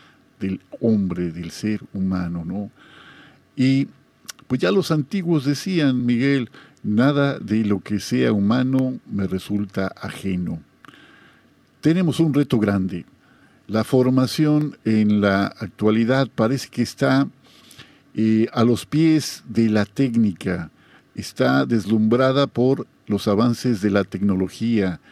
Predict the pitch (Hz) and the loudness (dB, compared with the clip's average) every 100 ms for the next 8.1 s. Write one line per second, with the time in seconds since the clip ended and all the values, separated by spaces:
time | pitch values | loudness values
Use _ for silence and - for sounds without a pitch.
0 | - - - _ - 98 - 117 123 127 | -20 -20 -20 _ -12 -12 0 2 2 -2
1 | - _ _ _ _ - 104 113 120 131 | -10 _ _ _ _ 0 2 2 0 0
2 | 127 - 117 123 135 - _ - _ - | -2 -4 -2 -2 -4 -10 _ -20 _ -18
3 | _ - _ _ 107 - - 160 123 - | _ -20 _ _ -6 -4 0 2 2 0
4 | 113 113 107 107 110 175 147 127 - 107 | 2 2 2 2 0 0 0 0 0 -4
5 | - 147 147 127 113 107 104 123 127 123 | -2 0 2 2 2 2 0 0 -2 0
6 | 117 - - - - 101 98 - - - | -2 -4 -12 -14 -10 -6 -6 -6 -12 -4
7 | 113 117 101 - 98 - 123 113 113 107 | 0 0 0 -6 -8 -6 -4 -2 -2 -2
8 | - | -8